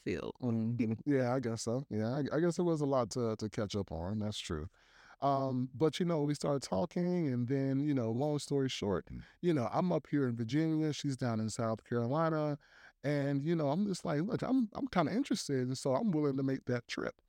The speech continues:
Speaker 2: Now, I'm gonna let you guys in on a little secret that maybe even my parents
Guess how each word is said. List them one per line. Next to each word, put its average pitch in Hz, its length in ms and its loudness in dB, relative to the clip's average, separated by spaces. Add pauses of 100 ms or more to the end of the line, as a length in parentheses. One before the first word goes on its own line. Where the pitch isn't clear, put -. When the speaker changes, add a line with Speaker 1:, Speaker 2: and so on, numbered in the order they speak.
(280)
Speaker 2:
Now, 139 280 0 (1040)
I'm 190 160 2
gonna 185 80 2
let 160 220 0
you 165 60 0
guys 135 320 2
in 127 120 0
on 120 100 0
a 113 40 0
little 113 200 0
secret - 460 -6 (100)
that 120 120 0
maybe 127 300 0
even 127 260 0
my 110 180 0
parents 151 600 -4